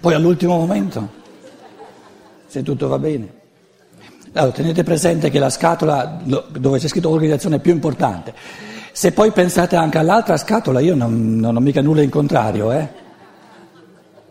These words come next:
L'altra scatola non è soltanto per me personalmente, è un'altra scatola, eh, sostenete quello che facciamo, eh, eh, senza, diciamo, la generosità delle persone che partecipano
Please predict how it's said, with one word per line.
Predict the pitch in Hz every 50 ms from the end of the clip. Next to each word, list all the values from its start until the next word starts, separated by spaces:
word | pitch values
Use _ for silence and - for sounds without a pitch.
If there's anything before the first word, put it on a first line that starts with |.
| - _ _ _ _ _ _ _ _ _ - - - 233 220 - -
L'altra | - 135 139 135 - 160
scatola | 143 - - 165 165 175 - 156 143
non | 127 120
è | 139 151
soltanto | 165 143 120 135 120 113 127
per | 107 127 120
me | 113 120
personalmente, | 95 120 113 - - 120 110 113 113 110 98 92 113
è | 104
un'altra | 107 117 117 131 131
scatola, | - - - 127 127 123 143 135 120 110 98 - - - - - -
eh, | - 117 113
sostenete | 107 - 139 120 - - 123 120 123 135 143 127 135 123
quello | - - 131 127 127
che | 104 120
facciamo, | 113 139 113 - - 127 123 127 131 135 127 123 113 - - - - - - - -
eh, | - 120 117 113 113 113 113 113 - 117 117 113 107 107 113
eh, | 110
senza, | - - 151 156 160 160 160 147 143 - - 147 131 131 127 123 113
diciamo, | 117 123 127 - - 135 135 135
la | 127 123
generosità | 110 120 151 156 151 139 147 135 123 135 - - 147 147 120 113 104
delle | 110 120 120 120
persone | - 127 - - 147 139
che | 131 135 120
partecipano | - 135 139 - 151 147 139 165 135 139 135 123 120